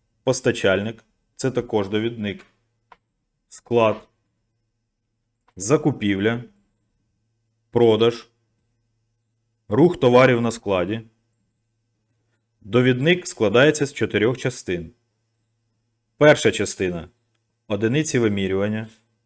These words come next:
об'єкти зберігання товарів, категорія товару, не обов'язкова для заповнення, допоміжна для формування продажів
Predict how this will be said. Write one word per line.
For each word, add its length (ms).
об'єкти 520
зберігання 540
товарів, 580
категорія 600
товару, 600
не 180
обов'язкова 680
для 140
заповнення, 680
допоміжна 680
для 200
формування 600
продажів 680